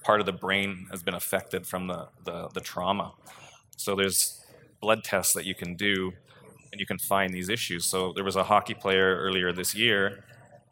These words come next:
He was concussed, post-concussion. He had headaches, uh, kinda some vestibular issues. That all got treated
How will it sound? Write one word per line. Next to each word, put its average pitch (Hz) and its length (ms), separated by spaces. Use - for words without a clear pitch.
He 104 80
was 92 100
concussed, 90 760
post-concussion. 90 840
He 98 200
had 90 520
headaches, 92 760
uh, 90 280
kinda 95 200
some 90 180
vestibular 95 600
issues. 92 640
That 98 160
all 101 120
got 87 220
treated 92 520